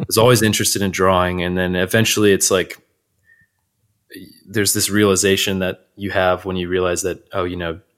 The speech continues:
two D animation all it is is just drawings in sequence. And once you kinda understand that, then it all,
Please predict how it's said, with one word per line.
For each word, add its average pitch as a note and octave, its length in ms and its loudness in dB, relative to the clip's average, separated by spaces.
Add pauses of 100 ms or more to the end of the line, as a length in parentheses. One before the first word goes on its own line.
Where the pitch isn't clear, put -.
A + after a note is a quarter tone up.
(220)
two - 200 -2
D G2 140 0
animation F2+ 680 -4 (220)
all G2 180 4
it F2 80 2
is F#2 180 4
is E2+ 100 -6
just - 400 -6 (180)
drawings E2+ 460 -4
in E2+ 80 -10
sequence. - 680 -6 (440)
And G2 60 -2
once G2 180 2
you G2 80 -2
kinda F#2 260 -2
understand F2+ 500 -4
that, D#2+ 160 -6
then F2 100 -8
it - 100 -8
all, - 240 -6